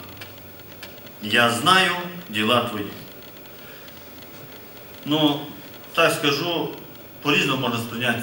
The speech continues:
це. Добре, що Христос знає мої діла. І не дуже добре, так?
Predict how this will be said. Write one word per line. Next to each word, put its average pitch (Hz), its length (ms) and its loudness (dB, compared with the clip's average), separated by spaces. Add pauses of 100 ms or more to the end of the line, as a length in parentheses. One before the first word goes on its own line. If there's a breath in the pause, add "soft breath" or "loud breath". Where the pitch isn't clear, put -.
це. - 140 -6 (1700)
Добре, 233 300 6
що 120 140 0
Христос 113 420 -2
знає 113 260 2
мої 110 160 -2
діла. 113 300 -2 (1600)
І 147 100 2
не 127 120 0
дуже 98 220 -2
добре, 87 340 -12
так? 110 120 -8